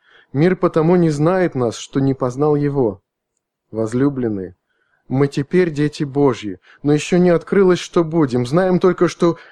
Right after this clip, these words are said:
когда откроется, будем подобны Ему, потому что увидим Его, как Он есть".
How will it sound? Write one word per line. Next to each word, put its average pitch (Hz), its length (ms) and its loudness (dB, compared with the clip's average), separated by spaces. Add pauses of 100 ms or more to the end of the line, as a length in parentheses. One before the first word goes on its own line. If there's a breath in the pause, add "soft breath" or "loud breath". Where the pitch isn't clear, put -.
когда 165 320 -2
откроется, 202 600 2
будем 185 280 2
подобны 180 440 4
Ему, 180 260 6
потому 175 340 2
что - 220 -4
увидим 170 460 2
Его, 165 260 4
как 165 260 -4
Он 165 140 4
есть". 131 560 -2